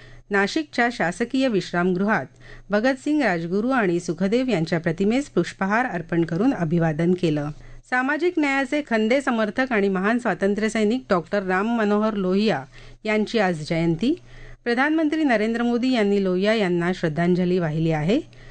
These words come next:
लोहिया हे एक दूरदर्शी नेता होते. वंचितांना सबल करण्यासाठी आणि सक्षम भारताच्या निर्माणासाठी लोहिया यांनी आपलं जीवन समर्पित केलं, असं प्रधानमंत्री मोदी यांनी समाज माध्यमावरील एका पोस्टमध्ये लिहिलं आहे.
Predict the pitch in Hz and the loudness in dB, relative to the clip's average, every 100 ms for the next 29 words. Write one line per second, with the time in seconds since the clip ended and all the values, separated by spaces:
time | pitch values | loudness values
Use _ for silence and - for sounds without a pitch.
0 | - - 233 233 254 311 285 269 247 247 | -20 -6 -2 0 0 0 0 0 0 -2
1 | 240 185 226 269 240 226 - 220 175 - | -4 -4 0 2 0 -2 -2 0 2 2
2 | 185 185 180 277 226 190 180 233 247 240 | 0 0 0 -2 2 2 2 0 0 2
3 | 262 214 180 196 202 202 214 226 254 254 | 0 0 0 0 0 0 0 0 -4 -2
4 | 302 220 196 165 - 233 226 190 165 190 | 0 0 0 -4 -2 0 2 0 0 -2
5 | 190 226 202 170 175 185 208 247 254 196 | -2 0 2 2 0 0 0 0 0 -2
6 | 151 - - - - 220 240 262 302 262 | -2 -6 -18 -20 -6 -2 0 2 2 2
7 | 202 214 220 180 185 165 175 180 185 170 | 0 0 0 0 -2 -2 0 0 2 2
8 | 170 170 202 190 214 214 294 - - - | 0 0 -2 -2 0 2 0 -4 -18 -10
9 | - 214 226 208 180 196 196 190 214 214 | -2 -2 0 0 0 2 2 0 -2 0
10 | 196 196 277 220 170 180 180 180 233 214 | 2 2 2 2 0 0 0 2 2 2
11 | 180 147 170 170 170 202 254 165 175 165 | -2 0 0 2 0 2 2 0 -2 -2
12 | 180 208 - 156 139 170 226 180 156 160 | 0 0 0 -2 0 0 2 2 2 0
13 | 151 147 143 - - | 0 -2 -4 -8 -18